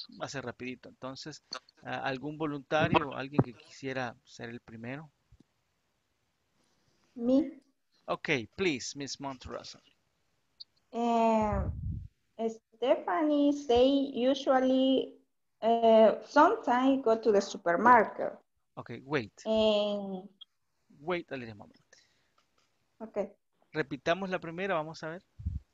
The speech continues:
Speaker 2: Eh, the question era, "Who do you usually go to the supermarket?"
Speaker 1: Ujú.
Speaker 2: And she say, "Sometimes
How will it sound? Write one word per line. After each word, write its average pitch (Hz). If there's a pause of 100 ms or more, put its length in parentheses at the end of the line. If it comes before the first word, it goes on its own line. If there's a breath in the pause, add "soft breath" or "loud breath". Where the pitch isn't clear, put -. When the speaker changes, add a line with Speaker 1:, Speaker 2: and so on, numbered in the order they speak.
(760)
Speaker 2:
Eh, 233 (320)
the 226
question 285
era, 202 (320)
"Who 320 (380)
do 285
you 269
usually 277
go 247
to 254
the 269
supermarket?" 269 (240)
Speaker 1:
Ujú. 165
Speaker 2:
And 226
she 247
say, 220 (1040)
"Sometimes 220